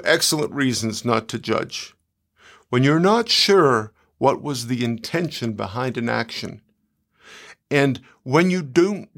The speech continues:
don't know for sure what kind of person the man who appears good or bad today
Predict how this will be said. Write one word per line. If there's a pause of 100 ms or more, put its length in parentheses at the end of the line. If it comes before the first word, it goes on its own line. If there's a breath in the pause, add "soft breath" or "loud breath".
don't
know
for
sure
what
kind
of
person
the
man (300 loud breath)
who
appears
good
or
bad
today